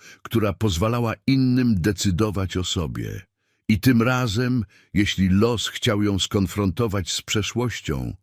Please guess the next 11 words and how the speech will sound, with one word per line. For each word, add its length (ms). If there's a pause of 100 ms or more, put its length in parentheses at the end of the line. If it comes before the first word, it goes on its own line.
(680)
była 280
gotowa. 680 (800)
Wieczór 440
zaręczyn 600
Michała 440
zgromadził 600
w 100
jednym 440
miejscu 440
śmietankę 680
towarzyską. 840